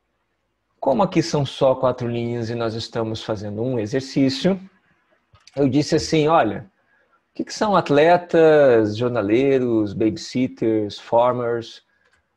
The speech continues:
Onde é que eles se enquadrariam, né? Eu chutei, não fiquei pensando muito nisso e disse, "Fa-, mas faz de conta que foi uma decisão super técnica."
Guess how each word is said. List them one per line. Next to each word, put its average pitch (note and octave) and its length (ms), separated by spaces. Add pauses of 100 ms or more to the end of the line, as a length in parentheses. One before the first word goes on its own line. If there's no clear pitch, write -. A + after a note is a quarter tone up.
(140)
Onde G#3+ 160
é A3 60
que - 80
eles G3 140
se G3 100
enquadrariam, C#3 920 (100)
né? C3 260 (760)
Eu - 160
chutei, A#2 580
não D#3+ 100
fiquei E3 220
pensando C3+ 480
muito A2+ 320
nisso C3+ 300
e C3 40
disse, A#2 360
"Fa-, - 140
mas C#3+ 180
faz D3+ 160
de D3 80
conta G#3 600 (640)
que - 60
foi C#3+ 320
uma E3 160
decisão C3+ 640
super A3+ 440
técnica." A#2 680